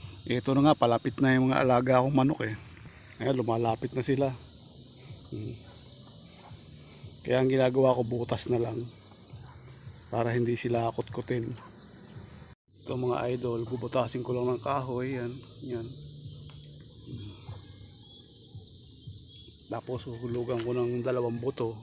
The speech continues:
Ayos na yun. Hmm. Yan, ganyan lang ang gagawin ko.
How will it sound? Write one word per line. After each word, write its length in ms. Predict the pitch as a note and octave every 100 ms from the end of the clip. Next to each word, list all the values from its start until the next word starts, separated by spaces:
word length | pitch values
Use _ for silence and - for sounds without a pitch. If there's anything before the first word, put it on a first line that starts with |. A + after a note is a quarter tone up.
| -
Ayos 160 | A2+ -
na 160 | A#2+
yun. 100 | D3+ A#2 - - - - - -
Hmm. 200 | - G#2+ G#2 - - - - - - - - - - - - - -
Yan, 80 | B2
ganyan 340 | A#2 A2+ A#2 A#2
lang 160 | B2 B2
ang 60 |
gagawin 400 | A#2 A#2 A#2 A2+
ko. 160 | A2 A#2